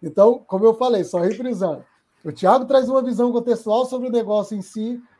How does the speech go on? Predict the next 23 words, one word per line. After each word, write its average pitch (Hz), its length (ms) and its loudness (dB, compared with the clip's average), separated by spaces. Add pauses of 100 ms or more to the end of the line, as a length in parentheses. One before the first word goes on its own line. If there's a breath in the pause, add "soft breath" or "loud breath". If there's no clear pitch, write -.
(160 soft breath)
e 185 40 -4
eu 202 120 2
gosto 214 280 0
muito 196 200 -4
de 214 100 -12
trazer 247 300 -4
uma 254 160 -2
visão 226 260 -4
de 233 100 -10
tecnologia, 240 760 -4
como 240 240 -2
que - 80 -14
o 254 60 -14
cara 240 260 -6
vai 247 120 -4
usar, 202 280 -6
como 214 180 -8
que - 80 -12
os 220 60 -6
nossos 233 280 -8
clientes 214 380 -8
vão 220 180 -2
usar 185 360 -4